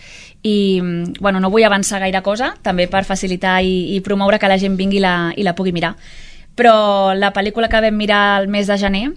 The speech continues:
doncs també, no? Ehm, tots els estereotips de,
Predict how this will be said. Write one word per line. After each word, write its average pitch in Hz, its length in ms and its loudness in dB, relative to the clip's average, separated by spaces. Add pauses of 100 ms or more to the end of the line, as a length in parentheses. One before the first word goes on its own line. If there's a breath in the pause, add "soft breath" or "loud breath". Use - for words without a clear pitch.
(160)
doncs 185 200 0
també, 165 360 -2
no? 226 320 -4
Ehm, 165 1000 -8 (500)
tots 190 160 -2
els 190 160 0
estereotips 185 600 -2
de, 185 140 0